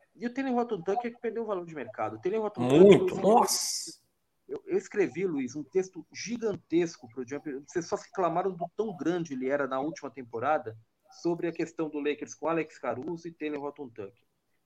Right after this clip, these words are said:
Speaker 1: Foi um texto que eu acho que deu nove páginas de Word.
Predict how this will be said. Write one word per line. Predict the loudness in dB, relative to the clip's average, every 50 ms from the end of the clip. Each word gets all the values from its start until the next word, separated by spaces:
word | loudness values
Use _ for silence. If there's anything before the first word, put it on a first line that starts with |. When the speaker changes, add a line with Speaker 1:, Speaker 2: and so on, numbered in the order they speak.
| _ _ -6
Speaker 1:
Foi | -4 -2
um | -2 -2 0
texto | 4 4 4 4 2 -4 -4
que | -2
eu | -2
acho | -4 -4
que | -6 -6
deu | -2 0 2 2 0 -2 -6 _ _ _ _ _ -20 -14
nove | -8 -6 -2 2 4 4 6 4 4 0
páginas | -2 -2 -2 -2 -2 -4 -10 -10
de | -10 -10 -10
Word. | -8 -8 -8 -10 -10 -14 -18 -20 -20